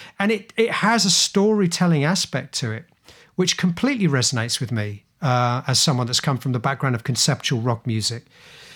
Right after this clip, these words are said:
The fact she's telling this story and the brilliance of it, the fact she puts herself into the story at the end, that's the twist.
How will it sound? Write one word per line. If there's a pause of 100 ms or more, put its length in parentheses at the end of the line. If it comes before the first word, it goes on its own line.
(140)
The
fact
she's
telling
this
story (540)
and
the
brilliance
of
it,
the
fact
she
puts
herself
into
the
story
at
the
end,
that's
the
twist.